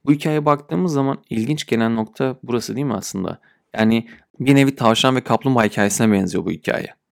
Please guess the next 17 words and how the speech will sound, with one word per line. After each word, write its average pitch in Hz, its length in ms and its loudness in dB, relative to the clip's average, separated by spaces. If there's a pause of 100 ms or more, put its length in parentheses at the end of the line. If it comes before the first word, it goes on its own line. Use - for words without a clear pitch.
(720)
Ve 139 140 4
bu 175 80 4
hikayeyi 185 460 6
yazan 165 240 4
kitapta 156 460 2
şöyle 160 240 2
bir 147 60 4
alıntı 131 300 2
varmış. 104 320 6
Kitabı 120 320 0
göremedim, 113 580 4
bulamadım 110 360 2
ama 160 320 0 (260)
şöyle 165 280 2
diyormuş. 113 380 0 (520)
"Her 180 300 2
gün 147 360 -2